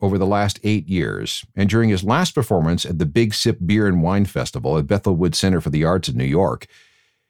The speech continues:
he suffered numerous symptoms directly linked with his current medical situation. As of today, Steve will be retiring from Smash Mouth to focus on his physical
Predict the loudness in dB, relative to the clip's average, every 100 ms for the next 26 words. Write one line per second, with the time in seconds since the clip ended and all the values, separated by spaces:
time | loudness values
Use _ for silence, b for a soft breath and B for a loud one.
0 | b _ 0 2 2 2 2 2 4 6
1 | 4 2 0 0 0 0 0 -2 -4 -4
2 | 0 2 2 0 0 2 0 0 -2 -2
3 | -2 -2 0 0 2 2 0 -4 -6 -8
4 | -8 -8 -10 -12 -16 _ _ _ _ -2
5 | 0 2 0 0 2 2 2 -2 -8 -2
6 | -2 0 0 0 0 0 0 2 2 0
7 | -4 -10 -6 -4 -4 -4 -2 0 -2 _
8 | _ _ _ -2 0 0 0 0 0 0
9 | -2 -2 0 -2 -2